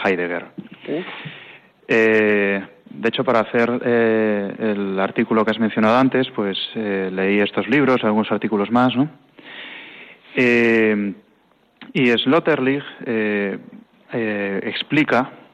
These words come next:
Speaker 1: que desde una postura bastante nietzscheana, nihilista, que todo este pensamiento humanista que cree en las virtudes, cree en la política, en la sociedad,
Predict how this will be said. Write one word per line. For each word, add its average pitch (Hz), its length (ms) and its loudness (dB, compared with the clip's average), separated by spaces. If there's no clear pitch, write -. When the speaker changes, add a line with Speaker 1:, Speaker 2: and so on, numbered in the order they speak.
Speaker 1:
que 110 460 2
desde 104 200 -2
una 127 140 2
postura 127 320 0
bastante 107 800 0
nietzscheana, 107 640 2
nihilista, 107 680 0
que 110 440 2
todo 147 220 0
este 170 180 -2
pensamiento 120 540 2
humanista 101 800 0
que - 140 -4
cree 107 720 2
en 107 100 -6
las 101 140 -2
virtudes, 101 560 2
cree 104 260 2
en 104 100 2
la 98 140 0
política, 95 640 0
en 104 100 -2
la 101 60 -2
sociedad, 95 640 2